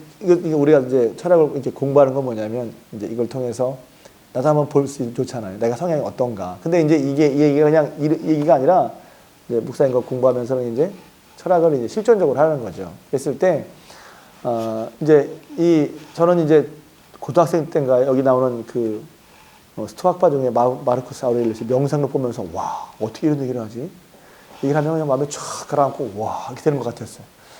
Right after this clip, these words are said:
근데 보니까 이제 그 사람이 얘기한 게, 어, 원-, 원리 이런 거란 말이죠. 자연의 이법이 있다. 우주 모든 것에 이법이 있고 지켜야 할, 따라야 할 법이 있다는 거예요. 그렇게 봤다는 거죠. 어, 그리고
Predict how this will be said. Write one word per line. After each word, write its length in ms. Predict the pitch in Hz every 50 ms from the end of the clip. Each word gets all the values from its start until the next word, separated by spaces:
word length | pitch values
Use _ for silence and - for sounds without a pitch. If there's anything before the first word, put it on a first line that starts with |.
| - - - - -
근데 120 | 202 170
보니까 260 | 185 196 180 170 190
이제 380 | 165 151 165 160 147 - - - -
그 460 | - 165 160 156 156 156 156 151 151 151
사람이 540 | 160 170 165 151 147 151 160 156 139 127 - - - - - - - - - -
얘기한 360 | 139 131 143 143 131 127 127
게, 280 | 165 202 247 269 - - - - - _ _ _ _ - -
어, 140 | 127 123 - - - - -
원-, 180 | 117 135 135 135
원리 200 | 151 160 170 170
이런 240 | 175 156 143 147 151
거란 220 | 151 143 131 120
말이죠. 220 | 113 98 90 92 - - - - - -
자연의 360 | - 135 135 135 139 135 135
이법이 300 | 131 131 - 123 - 110 95
있다. 140 | - - -
우주 240 | 151 151 151 151 151
모든 240 | 127 127 127 127 123
것에 160 | 123 117 131
이법이 380 | 123 120 113 - 127 113 - 107
있고 240 | 95 - - - -
지켜야 360 | - - - - - - 123
할, 100 | 110 101
따라야 220 | - 139 147 131 117
할 100 | 110 -
법이 240 | - 123 120 127 120
있다는 360 | 113 - 104 95 95 90 85
거예요. 160 | 90 78 76 - - - _
그렇게 240 | - - 131 156 147
봤다는 400 | - 139 143 - 196 190 185 160
거죠. 480 | 151 135 117 143 160 143 113 95 - - - - - - - - - - - - _ _ _ _ -
어, 140 | 113 - - - -
그리고 460 | 160 170 175 190 208 233 - -